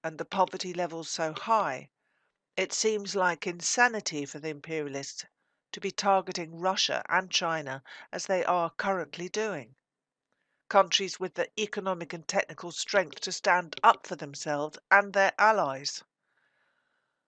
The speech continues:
But the desperate need to find some way out of their economic crisis impels the monopoly finances to drive towards war all the same.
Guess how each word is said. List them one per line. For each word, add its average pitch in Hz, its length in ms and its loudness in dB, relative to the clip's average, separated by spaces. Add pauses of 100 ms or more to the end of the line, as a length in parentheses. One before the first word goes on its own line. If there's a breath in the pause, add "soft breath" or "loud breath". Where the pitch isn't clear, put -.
(160)
But - 140 -2
the 196 60 -6
desperate - 440 4
need 196 300 -6
to 185 100 -6
find 175 400 0
some 165 280 -2
way 160 280 -2
out 208 280 4
of 180 80 -10
their 190 200 0
economic 160 520 -10
crisis 151 540 -4
impels 190 760 -2
the 156 140 -14
monopoly 147 500 -8
finances 143 800 -6
to 160 140 -6
drive 175 580 2
towards 151 560 -8
war 156 420 -4
all 156 240 -4
the 156 100 -6
same. 143 520 -4